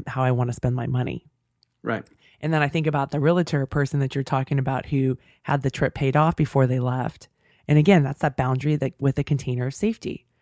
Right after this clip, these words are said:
Speaker 1: They can go and they can really just have this great time. There's not this energy drag of guilt and remorse and,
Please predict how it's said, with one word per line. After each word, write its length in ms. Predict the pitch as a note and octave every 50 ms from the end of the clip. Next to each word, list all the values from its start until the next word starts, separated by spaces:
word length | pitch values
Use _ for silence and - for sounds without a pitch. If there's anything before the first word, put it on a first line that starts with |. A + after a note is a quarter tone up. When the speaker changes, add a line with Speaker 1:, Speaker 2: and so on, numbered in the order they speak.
| - - - - -
Speaker 1:
They 100 | - E3 E3+
can 180 | - E3+ D#3
go 260 | C#3 - D#3+ E3 F3 F#3
and 100 | F3 D#3
they 80 | D3
can 180 | D3 - D3+ C3+
really 220 | C3+ E3 E3+ E3+
just 200 | D#3 D#3 C#3+ -
have 120 | - C#3 B2+
this 140 | C3+ B2 -
great 300 | - - C#3 C3+ C3 -
time. 380 | - - F#3 G#3 A3 F#3+ D#3+ C#3
There's 200 | C3+ C3+ B2+ -
not 280 | C#3 C#3 D3 E3 -
this 240 | - C#3+ B2+ - - _ _ _ _ _ _ -
energy 520 | D3+ D3+ D3+ F3+ G3+ G3 E3+ D#3 C#3+ C#3+ -
drag 500 | - - C3+ C3 B2+ B2 B2 B2 B2+ B2+
of 280 | B2+ B2+ C3+ A#2 A#2 -
guilt 420 | - C#3 C3+ C3+ C3+ C3+ - -
and 100 | C3+ B2+
remorse 680 | B2+ C3 C3 C3+ D3 D3 C#3+ C3+ C3+ C3+ C3+ C3 - -
and, 180 | C#3+ C3+ B2